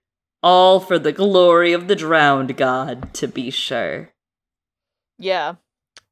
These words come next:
Speaker 2: Brilliant. Brilliant. Aeron is in shock. He has dreamed his dream. Big Les Mis. When first he'd seen the red comet in the sky. "We shall sweep over the green lands with fire and sword,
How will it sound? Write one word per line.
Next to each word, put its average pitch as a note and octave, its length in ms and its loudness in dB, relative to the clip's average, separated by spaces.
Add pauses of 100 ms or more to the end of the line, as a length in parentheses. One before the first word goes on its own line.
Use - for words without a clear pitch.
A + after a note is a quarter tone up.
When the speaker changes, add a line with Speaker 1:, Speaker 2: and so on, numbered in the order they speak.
(120)
Speaker 2:
Brilliant. F3+ 400 -14 (400)
Brilliant. B3 380 -8 (640)
Aeron B3+ 300 0
is A3 120 -6
in G#3 120 -12
shock. - 920 -10 (520)
He B3+ 100 -16
has G#3+ 160 -8
dreamed A3 360 -8
his A3 180 -10
dream. F3+ 580 -12 (380)
Big G3+ 160 -6
Les A3 180 -8
Mis. F#3 420 -12 (360)
When B3+ 340 -4
first - 640 -8
he'd - 260 -20
seen G#3 560 -12
the - 140 -14
red F#3+ 260 -12
comet F#3 340 -10
in F#3 100 -18
the F#3 60 -20
sky. E3 520 -20 (480)
"We G#3+ 100 -10
shall G#3+ 240 -8
sweep - 460 -12
over F#3 240 -12
the F#3 100 -20
green F3+ 320 -20
lands F3+ 400 -20
with F3+ 80 -20
fire F3+ 380 -16
and F3+ 160 -20
sword, F3+ 400 -20